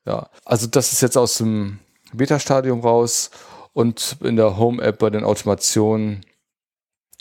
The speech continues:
wurde jetzt nochmal was, äh, optimiert, da war noch ein Problemchen.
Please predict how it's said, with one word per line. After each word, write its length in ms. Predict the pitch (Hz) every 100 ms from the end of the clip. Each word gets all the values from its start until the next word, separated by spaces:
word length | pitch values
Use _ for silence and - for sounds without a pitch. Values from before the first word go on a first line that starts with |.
| - -
wurde 260 | 110 107 101
jetzt 220 | - -
nochmal 400 | 90 90 92 92
was, 380 | 92 - - -
äh, 100 | -
optimiert, 960 | 92 95 92 87 - - - 95 92 90
da 100 | 85
war 120 | 87
noch 160 | 87
ein 380 | 87 92 87 87 -
Problemchen. 640 | 92 90 92 90 95 90